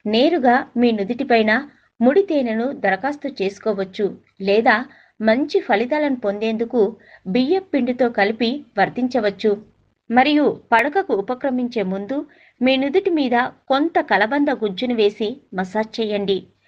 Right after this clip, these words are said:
పదిహేను నిమిషాలు పొడిగా ఉండనిచ్చిన తర్వాత గోరువెచ్చని నీటితో శుభ్రం చేయండి.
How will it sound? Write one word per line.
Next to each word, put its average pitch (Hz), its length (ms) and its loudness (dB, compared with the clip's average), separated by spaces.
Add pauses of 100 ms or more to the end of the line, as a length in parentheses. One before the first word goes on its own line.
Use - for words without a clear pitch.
(300)
పదిహేను 220 460 0
నిమిషాలు 320 440 -4
పొడిగా 240 300 -2 (100)
ఉండనిచ్చిన 233 480 -6 (100)
తర్వాత 208 380 -2 (580)
గోరువెచ్చని 269 720 2 (100)
నీటితో 208 320 -2 (140)
శుభ్రం 208 400 -4
చేయండి. 202 380 0